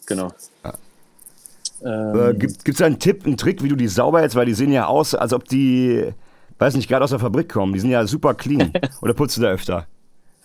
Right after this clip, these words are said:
Speaker 1: Ja, also ich putze, äh, putze so ziemlich, äh, ich denke mal so zwei bis dreimal in der Woche. Äh, mache ich die immer auf, bisschen mit dem Glasreiniger, bisschen sauber machen und sowas. Und, äh,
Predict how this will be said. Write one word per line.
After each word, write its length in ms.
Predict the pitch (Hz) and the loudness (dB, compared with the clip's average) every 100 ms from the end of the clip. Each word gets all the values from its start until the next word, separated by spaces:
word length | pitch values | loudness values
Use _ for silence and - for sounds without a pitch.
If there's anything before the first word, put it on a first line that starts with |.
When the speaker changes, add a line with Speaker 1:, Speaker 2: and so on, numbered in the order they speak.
| - - 285 202 | -20 -16 -10 -2
Speaker 1:
Ja, 100 | 156 | 2
also 200 | 156 139 | 2 0
ich 140 | 139 | -2
putze, 500 | - 185 - 196 175 156 | -2 -2 0 0 -2 -4
äh, 100 | 135 | -8
putze 300 | 175 175 151 | -8 -6 -6
so 100 | 135 | -6
ziemlich, 580 | - 160 147 135 - | -8 -6 -6 -8 -10
äh, 300 | 117 131 127 127 | -10 -8 -8 -10
ich 120 | 120 | -12
denke 220 | - 131 131 | -10 -8 -6
mal 100 | 123 | -8
so 60 | |
zwei 260 | - - 123 | -8 -6 -6
bis 140 | 113 | -6
dreimal 400 | 110 120 127 120 | -8 -6 -6 -6
in 80 | 113 | -8
der 120 | 110 | -8
Woche. 260 | 123 - 180 _ _ _ _ _ 110 | -8 -8 -12 _ _ _ _ _ -10
Äh, 240 | 117 117 | -8 -8
mache 240 | 110 117 | -8 -10
ich 80 | 110 | -8
die 60 | 120 | -6
immer 300 | 120 113 87 | -4 -4 -2
auf, 260 | 131 131 | 0 0
bisschen 320 | - 120 123 113 | -4 -6 -4 -6
mit 100 | 110 | -6
dem 140 | 110 | -6
Glasreiniger, 880 | 107 127 - 117 120 120 120 117 117 | -6 -6 -6 -6 -6 -4 -4 -4 -6
bisschen 260 | 117 110 | -8 -8
sauber 280 | 104 113 117 | -6 -4 -4
machen 300 | 113 110 113 | -6 -8 -10
und 140 | 110 110 | -10 -8
sowas. 480 | 110 110 110 - | -6 -4 -4 -6
Und, 400 | 98 95 95 90 98 | -10 -12 -14 -12 -10
äh, 180 | 95 | -10